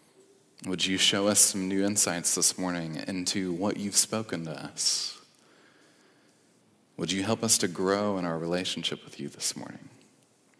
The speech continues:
And to grow in our understanding of what prayer is, what it should look like.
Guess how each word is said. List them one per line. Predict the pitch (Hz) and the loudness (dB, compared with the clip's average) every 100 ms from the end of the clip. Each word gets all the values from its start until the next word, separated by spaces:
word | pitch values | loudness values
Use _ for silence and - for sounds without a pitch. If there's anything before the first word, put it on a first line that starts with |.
| _ _ _ _ _ _ _ _ _ _ _ - | _ _ _ _ _ _ _ _ _ _ _ -8
And | 90 87 | -6 -4
to | 90 | -6
grow | 82 90 98 98 | -2 0 2 2
in | |
our | 90 85 | 0 0
understanding | 90 82 - 90 90 85 | 0 2 2 0 -2 -2
of | 80 | -2
what | 80 95 - | 0 0 -2
prayer | - 95 95 | 0 2 2
is, | 80 92 90 87 | 2 2 0 0
what | 95 | -2
it | - | -2
should | - | -4
look | 85 92 - | -4 -4 -6
like. | 87 80 - - | -10 -10 -12 -20